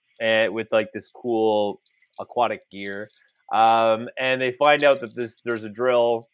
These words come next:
and, and what's interesting too is because, um, they also talk, Wakanda takes the position that they're the only ones who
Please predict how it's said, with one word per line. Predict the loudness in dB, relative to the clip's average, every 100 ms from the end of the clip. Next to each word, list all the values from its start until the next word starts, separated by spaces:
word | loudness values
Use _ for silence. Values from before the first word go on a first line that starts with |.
| _ _ -8
and, | -4 -2 -2 -4 -8 -16 _ _ _ -8
and | -6 -4 -6 -8 -8
what's | -6 -4
interesting | -4 -2 -4 0 0 2
too | 0 2
is | 0
because, | -8 -4 0 2 2 0 _ _ _ _ _ -2
um, | 2 2 0 -4 -10 -18 -10
they | 0
also | 2 2 -2
talk, | -2 -2 -2
Wakanda | -8 -8 -2 0 0 -4
takes | -4 -6 -6
the | -14
position | -14 -10 -10 -8 -8 -8
that | -10 -6
they're | -6
the | -6 -4
only | 4 4 4 0
ones | 2 2 2 -4
who | -12